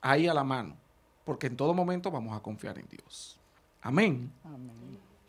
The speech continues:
Speaker 2: Bien, muchísimas gracias a nuestros hermanos Vladimir y Liz Dalfi,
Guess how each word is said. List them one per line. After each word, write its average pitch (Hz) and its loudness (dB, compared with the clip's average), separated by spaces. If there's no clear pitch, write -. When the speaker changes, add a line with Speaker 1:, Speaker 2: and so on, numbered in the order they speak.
Speaker 2:
Bien, 147 -8
muchísimas 151 -10
gracias 180 -8
a 135 -10
nuestros 135 -12
hermanos 143 -8
Vladimir 131 -8
y 147 -8
Liz 127 -8
Dalfi, 160 -4